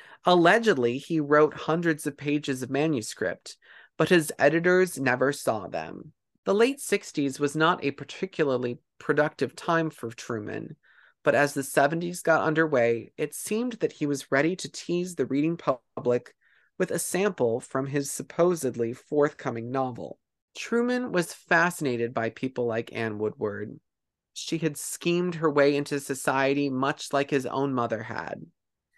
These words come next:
Both women devoted their lives to meeting the right people and gaining their acceptance. Truman himself had even done this very thing, ingratiated himself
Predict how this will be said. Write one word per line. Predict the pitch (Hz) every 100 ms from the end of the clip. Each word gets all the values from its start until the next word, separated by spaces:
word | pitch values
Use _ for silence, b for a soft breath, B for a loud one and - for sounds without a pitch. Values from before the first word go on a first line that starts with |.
| B B B -
Both | 160 196 -
women | 165 160 160 165
devoted | 160 123 135 135 151
their | 143 135
lives | 127 123 127 127 -
to | - 135 127 -
meeting | - 139 143 156 160
the | 143
right | 135 127 123
people | - 127 117 107 107
and | 104 113 110 -
gaining | 139 143 131
their | 113 98
acceptance. | 110 - 127 - - 101 - - - - _ _ _ _ b b b b b -
Truman | - 220 226 247
himself | 226 202 185 - - 165 135 78 - -
had | 156
even | 143 143 147
done | 139 131 131 135
this | 113 -
very | 113 104 123
thing, | 127 104 92 - - _ _ -
ingratiated | 147 139 139 196 - 196 180 175 165
himself | 160 156 - 135 135